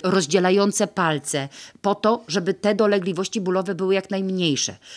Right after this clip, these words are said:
Poza tym, jak państwo planujecie wyjście, nie musicie chodzić codziennie na długie spacery, ale jak planujecie dłuższy spacer ze znajomymi, z przyjaciółmi, z kimś bliskim,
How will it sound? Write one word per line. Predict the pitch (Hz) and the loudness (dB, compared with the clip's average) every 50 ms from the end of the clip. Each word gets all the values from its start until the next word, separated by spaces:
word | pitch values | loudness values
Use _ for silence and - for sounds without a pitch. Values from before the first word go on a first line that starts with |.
| - - - | -20 -16 -10
Poza | - 165 190 202 | -4 -2 -2 0
tym, | - 220 190 | 0 0 0
jak | 180 175 - | 0 -6 -2
państwo | - 196 208 208 - - 175 151 | -2 0 0 0 -2 -4 -6 -6
planujecie | - - 165 175 170 175 175 185 185 202 220 214 - 233 202 202 - - | -6 -4 -4 -4 -2 0 0 0 0 0 -2 -2 -4 -4 -4 -4 -6 -10
wyjście, | 170 160 170 190 170 156 - - - 104 110 - | -12 -6 -2 -2 -2 -2 -2 -4 -8 -10 -12 -10
nie | - 180 214 | -8 -4 -4
musicie | 226 220 - 247 233 - 240 | -4 -4 -4 -6 -4 -4 -4
chodzić | 233 240 233 233 233 - - | -2 -2 -4 -4 -4 -8 -8
codziennie | 220 196 240 277 277 254 220 | -6 -4 0 2 2 4 4
na | 180 165 | 2 0
długie | 151 147 143 131 123 | -2 -4 -4 -4 -6
spacery, | - - - 117 - - 104 98 - - _ - | -8 -8 -12 -16 -14 -14 -14 -14 -16 -16 _ -4
ale | 170 180 202 | 0 2 2
jak | 202 196 - | 0 0 0
planujecie | 208 196 202 202 214 226 254 254 269 240 | -2 0 2 2 2 0 0 0 -2 -2
dłuższy | 185 196 220 247 226 - 240 220 | -2 -2 -2 -2 -2 -2 -2 -4
spacer | - - - 147 139 - 143 135 | -4 -2 -4 -4 -2 -4 -8 -8
ze | 135 160 185 | -8 -8 -8
znajomymi, | 170 185 185 190 190 180 165 147 147 | -6 -4 -4 -2 -2 -2 -2 -2 -4
z | 143 - | -4 -6
przyjaciółmi, | - - 190 175 175 - 175 156 151 151 | -6 -6 -6 -4 -4 -4 -4 -4 -4 -4
z | - | -6
kimś | - 190 185 165 156 | -4 -4 -4 -4 -4
bliskim, | 160 165 160 147 - - - 170 202 220 | -6 -4 -4 -4 -4 -4 -4 -6 -6 -6